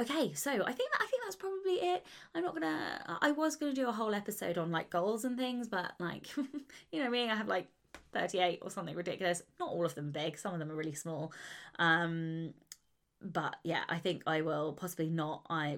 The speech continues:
with all of the stuff going on at home, <laughs> I'm just like, my brain is gone. <laughs> So yes, okay, where are we now? Okay, so Rebel of the Week this week is Rowan James.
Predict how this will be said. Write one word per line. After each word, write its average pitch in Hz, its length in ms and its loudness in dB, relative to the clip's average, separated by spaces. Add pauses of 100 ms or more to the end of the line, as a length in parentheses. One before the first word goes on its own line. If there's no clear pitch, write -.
with 170 200 0
all 175 240 0
of 156 160 -4
the 147 80 -6
stuff 147 260 -6
going 143 180 0
on 143 100 -4
at 170 100 -6
home, 180 340 -2
<laughs> - 60 -10
I'm 214 80 -2
just - 320 -6
like, - 280 -18
my 220 140 0
brain 180 320 -2
is - 120 -4
gone. 127 420 -6
<laughs> 262 80 -4 (320)
So - 260 -4 (1200)
yes, 254 720 6
okay, 226 1080 4
where 196 280 0
are 196 220 2
we 185 140 2
now? 160 420 0
Okay, 190 220 2
so 175 260 0
Rebel 330 300 4
of - 80 0
the 165 100 2
Week 160 300 -2
this 160 420 -4
week - 300 -10
is 262 160 2 (120)
Rowan 151 380 -4
James. - 600 -4